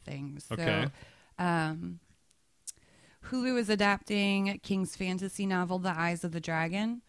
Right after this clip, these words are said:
Speaker 1: Um, it's going to be written by Seth Graham-Smith, who did Pride and Prejudice and Zombies and Abraham Lincoln, Vampire Hunter. Um,
Speaker 2: The movies?
Speaker 1: Mm-hmm.
Speaker 2: Yeah.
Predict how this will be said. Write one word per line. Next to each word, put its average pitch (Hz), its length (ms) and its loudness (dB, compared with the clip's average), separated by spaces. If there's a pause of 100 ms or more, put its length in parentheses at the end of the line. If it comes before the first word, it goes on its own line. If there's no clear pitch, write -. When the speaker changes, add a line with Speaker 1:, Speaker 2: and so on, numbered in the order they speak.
(440)
Speaker 1:
Um, 160 440 -2
it's 160 180 -8
going 175 300 -2
to 170 80 -8
be 170 320 -2
written 175 380 -2
by 160 220 0
Seth 170 320 -4
Graham-Smith, 185 1040 -2 (320)
who 180 120 -8
did 165 360 0
Pride 170 280 -2
and 170 120 -6
Prejudice 165 480 -4
and 156 120 -2
Zombies 165 640 0
and 139 200 -4
Abraham 151 500 -2
Lincoln, 170 380 0
Vampire 156 500 -2
Hunter. 151 600 -6 (600)
Um, 147 480 -6
Speaker 2:
The 120 80 4
movies? 110 560 -2 (100)
Speaker 1:
Mm-hmm. 175 360 -2
Speaker 2:
Yeah. 95 200 -2